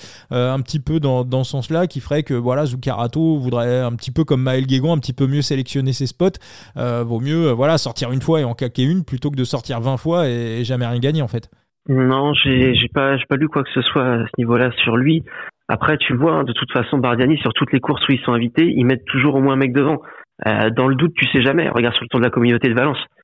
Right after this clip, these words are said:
Speaker 2: Première étape, ça va au bout, et ils font un et deux, ils prennent le maillot de leader. Euh, donc, à mon avis, avec cette expérience-là sur limite leur première course de l'année, je suis persuadé <laughs> qu'ils vont pas changer de tactique jusqu'au bout, tu vois. Parce que tu sais jamais, en vrai. Et c'est une équipe qui a besoin d'une,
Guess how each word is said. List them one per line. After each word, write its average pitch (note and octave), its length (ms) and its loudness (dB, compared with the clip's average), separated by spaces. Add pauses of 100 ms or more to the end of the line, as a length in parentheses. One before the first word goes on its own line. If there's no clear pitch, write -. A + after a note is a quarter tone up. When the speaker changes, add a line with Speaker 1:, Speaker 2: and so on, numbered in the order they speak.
(140)
Speaker 2:
Première B2 280 2
étape, D3 280 0
ça A2+ 120 2
va A#2+ 80 2
au A#2+ 120 4
bout, D#3+ 320 2
et - 60 4
ils A2 120 0
font A#2+ 160 2
un A#2 40 2
et B2+ 80 2
deux, E3+ 300 4
ils C3+ 80 0
prennent B2 200 -2
le A#2+ 80 4
maillot A#2+ 220 4
de A#2 60 -2
leader. D3 340 2 (720)
Euh, - 640 0
donc, B2+ 220 0
à - 20 2
mon B2+ 80 2
avis, D3+ 400 2
avec C3 260 0 (160)
cette E3 160 0
expérience-là D#3 600 0
sur B2 240 2
limite D3+ 280 4
leur - 140 -2
première C#3+ 300 2
course C3+ 180 2
de C3+ 80 4
l'année, C#3 320 4 (340)
je - 80 0
suis B2 160 0
persuadé D3+ 640 2
<laughs> - 80 -6
qu'ils E3 80 2
vont C#3 120 2
pas C3+ 140 2
changer D3 240 2
de - 100 -6
tactique D3+ 360 0
jusqu'au D#3 280 2
bout, E3+ 180 4
tu - 160 0
vois. A#2+ 120 0 (640)
Parce A#2+ 180 -2
que F3+ 220 4
tu C3 260 0
sais D3 100 2
jamais, C#3 220 2
en B2+ 120 0
vrai. B2 80 -6 (340)
Et A#2+ 280 2
c'est C3+ 80 0
une B2+ 120 4
équipe C#3 260 0
qui C3+ 60 0
a A#2+ 60 2
besoin C3+ 380 2
d'une, C3 280 2